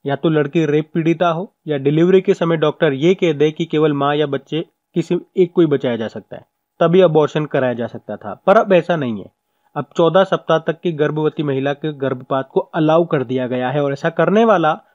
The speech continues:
पहला लैटिन अमेरिकी देश बन गया कौन, अर्जेंटीना।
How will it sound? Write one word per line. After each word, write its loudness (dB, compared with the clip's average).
पहला 0
लैटिन -2
अमेरिकी -4
देश -2
बन -2
गया -2
कौन, 0
अर्जेंटीना। -2